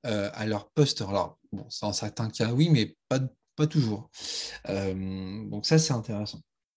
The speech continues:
Euh, et, et justement, en fait, par rapport à ça, l'entrepreneur, il crée son propre destin, il pro-, il crée sa propre vie. C'est pour ça que je dis souvent que la con-, la, l'entrepreneur accomplit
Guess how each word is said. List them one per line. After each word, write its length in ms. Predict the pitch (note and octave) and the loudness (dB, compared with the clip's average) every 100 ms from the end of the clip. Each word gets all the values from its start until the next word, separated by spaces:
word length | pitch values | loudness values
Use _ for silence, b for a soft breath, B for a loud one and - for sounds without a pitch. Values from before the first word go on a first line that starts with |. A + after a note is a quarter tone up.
| _ _ _ _ _ _ _ _ _ - B B B - | _ _ _ _ _ _ _ _ _ -20 B B B -2
Euh, 880 | A#2+ A2 A2 A2 G#2 G#2 G#2 G2+ G#2+ - - _ _ _ _ _ _ _ _ _ _ - | 2 4 6 6 4 2 -2 -4 -8 -12 -18 _ _ _ _ _ _ _ _ _ _ -4
et, 460 | - C#3 C#3 - D3+ | 6 8 8 6 4
et 40 | |
justement, 460 | C#3 B2+ - D#3+ F#3+ | 6 6 4 4 4
en 80 | D#3 | 4
fait, 320 | D#3+ D#3+ - - _ - | 4 2 -4 -16 _ -2
par 120 | B2 | 0
rapport 300 | B2 C#3+ C3 | 2 2 2
à 100 | A#2 | 0
ça, 340 | - D#3 F3 D#3+ | 0 0 0 -2
l'entrepreneur, 560 | C3+ B2+ B2+ C3 D#3 | -2 -2 -2 4 6
il 160 | D#3 - | 6 4
crée 180 | - E3 | 0 0
son 180 | D#3 B2+ | 0 -2
propre 380 | - C#3 - | -2 -4 -2
destin, 320 | C3+ B2 - A#2 | -2 -2 -4 -4
il 140 | A#2 | -6
pro-, 180 | - D#3+ | 2 2
il 220 | D#3+ C3+ | 2 -2
crée 160 | - E3 | 0 0
sa 180 | - | 2
propre 380 | - - - - | 0 -2 -2 -2
vie. 240 | A#2+ B2+ - | -4 -6 -14
C'est 540 | - - - - - | -10 -6 -6 -2 2
pour 160 | B2+ C3 | 4 4
ça 120 | E3 | 4
que 100 | D#3+ | 6
je 80 | B2 | 4
dis 100 | A2+ | 2
souvent 340 | A2 - C3+ | -2 0 4
que 120 | D#3 A#2 | 4 2
la 120 | G#2+ | 0
con-, 200 | - C3 | -4 -4
la, 240 | A2 G#2+ | 0 0
l'entrepreneur 560 | G#2 A#2+ - - C3+ C3 | 0 -4 -6 0 0 2
accomplit 760 | B2 B2 - A#2+ - B2+ C3+ | 2 2 2 -2 0 0 0